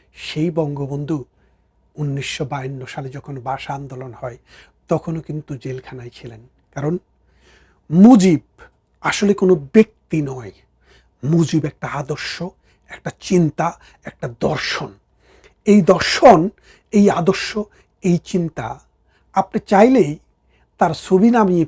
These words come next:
ফেললেই, তার মূর্তি ভেঙে ফেললেই, তার ঘর ভাঙে দিলেই মানুষের আত্মায় দার্শনিক চিন্তায়, কবির চিন্তায়, লেখকের চিন্তায়, বুদ্ধিজীবীর চিন্তায় সেটা থাকবে না।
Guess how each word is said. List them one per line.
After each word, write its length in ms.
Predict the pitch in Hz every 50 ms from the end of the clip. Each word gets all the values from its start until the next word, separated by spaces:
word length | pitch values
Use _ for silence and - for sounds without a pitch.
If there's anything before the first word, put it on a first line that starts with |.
| -
ফেললেই, 380 | - 151 160 151 151 165 139 127 _ _ _ _ _ _ _ _ _ _ _ _ _ -
তার 140 | 165 151
মূর্তি 440 | 151 156 160 185 185 - _ - 202
ভেঙে 280 | 165 151 170 196 208 202
ফেললেই, 480 | - 185 165 156 156 151 143 131 131 - _ _ _ - _ _ _
তার 180 | - 175 175 165
ঘর 220 | 139 143 147 156
ভাঙে 280 | 135 - - 170 170 185
দিলেই 340 | 151 156 151 165 190 175 131 - _ _ _ _ - - - _ -
মানুষের 480 | 123 143 156 165 165 165 - - 185 180
আত্মায় 480 | 170 160 _ _ _ - 147 143 143 - _ _ _ _ _ _ _ _ _ _ _ _ _ -
দার্শনিক 600 | 123 - 170 147 - - - - 196 180 175 - _
চিন্তায়, 540 | - 196 180 170 156 - - 143 147 156 - _ _ _ _ _ _ _ _ _ _ -
কবির 380 | - 202 202 175 190 185 170 156
চিন্তায়, 520 | - - 180 160 156 - - 143 147 160 - _ _ _ _ _ - 143
লেখকের 640 | 139 143 160 180 180 - - 196 - - 185 165 -
চিন্তায়, 460 | - - 175 165 - - 143 143 143 - _ _ _ _ _ _ -
বুদ্ধিজীবীর 760 | 117 113 151 165 135 - - 190 165 139 175 156 175 165 143 -
চিন্তায় 440 | - 170 147 135 - 127 120 139 139 _ _ _ _ _
সেটা 320 | - - - 139 - -
থাকবে 400 | 120 - - 139 113 _ - 123
না। 180 | 113 107 110